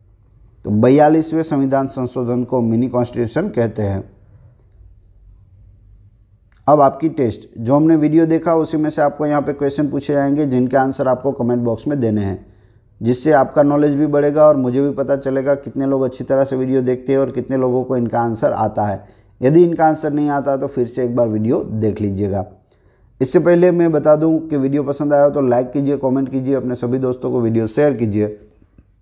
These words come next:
चैनल सब्सक्राइब करना बाकी हो तो सब्सक्राइब कीजिए और बाजू में दिए हुए बेल को प्रेस कीजिए ताकि आने वाले जितने भी वीडियो है आप तुरंत ही देख पाए, आपको वेट नहीं करना पड़े।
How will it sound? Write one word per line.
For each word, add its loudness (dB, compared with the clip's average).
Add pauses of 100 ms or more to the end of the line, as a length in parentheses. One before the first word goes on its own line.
(120)
चैनल 4
सब्सक्राइब 0
करना 0
बाकी 2
हो 0
तो -2
सब्सक्राइब -2
कीजिए 0
और 2
बाजू 2
में 0
दिए 2
हुए 0
बेल 2
को -2
प्रेस -4
कीजिए -2
ताकि -2 (680)
आने 2
वाले 4
जितने -2
भी 0
वीडियो 0
है 2
आप -2
तुरंत -4
ही -6
देख -4
पाए, 2
आपको -2
वेट -2
नहीं 0
करना -2
पड़े। -4